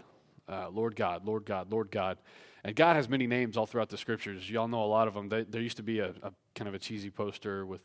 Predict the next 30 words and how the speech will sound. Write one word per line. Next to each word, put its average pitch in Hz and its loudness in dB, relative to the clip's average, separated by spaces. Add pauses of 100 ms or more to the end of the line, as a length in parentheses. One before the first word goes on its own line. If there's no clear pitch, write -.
(140)
funny 95 -6
graphics, 98 -2
but 101 0
it 98 -4
had, 104 0
like, 95 -2 (540)
all 120 6
these 113 0
names 110 -2
of 92 -12
God 104 6
that 110 0
were 98 -4
from, 95 -6 (280)
uh, 101 0
I 101 0
had 92 -2
it. 95 -4
I 98 -10
think 95 -10
most 104 -6 (180)
of 110 -10 (340)
the 147 -8
people 101 -4
have, 101 -8 (220)
have 104 -12
seen 123 -2
it 98 -2
at 95 -4
least. 107 -4